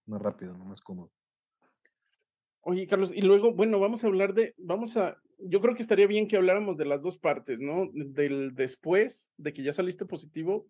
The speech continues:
Speaker 2: pero también hay que hablar un poquito del antes, y esto es muy interesante porque no hay mucha información al respecto.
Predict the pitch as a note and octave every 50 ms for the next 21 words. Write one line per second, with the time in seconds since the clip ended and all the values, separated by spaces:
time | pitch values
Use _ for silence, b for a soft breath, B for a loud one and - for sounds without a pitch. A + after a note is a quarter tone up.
0 | _ _ _ E3+ D#3+ D3+ D3+ C#3+ D#3 D#3+ D#3+ E3 E3 - - D#3+ D#3 D#3 D#3+ E3+
1 | E3+ F3 E3 F#3 F3 E3+ E3 E3 F3 E3+ D#3+ F3+ - - D#3 - F#3 F3 E3+ D#3
2 | D3+ C#3+ C#3+ D3+ D#3+ D#3+ D#3+ D#3 D3+ D3 C#3 C#3+ D3 C#3 - - - F3 E3+ F#3
3 | F3+ F#3 F#3 F#3 F#3 E3 D#3+ E3+ E3+ D#3+ D#3+ F3 D#3 - D#3+ D#3 D#3+ D#3 D#3 D#3+
4 | E3 F3 F#3 - _ _ _ _ _ _ _ _ _ _ _ _ _ _ - D#3
5 | D#3+ E3 E3+ F3 F3 F#3 F#3+ F#3 F#3 A3 G3 D3+ F#3+ D#3 D3 C#3+ C#3+ - - D3+
6 | D#3 D#3+ F3+ D#3+ D#3 D3 C#3+ - - F3 E3+ E3+ _ - D3+ - -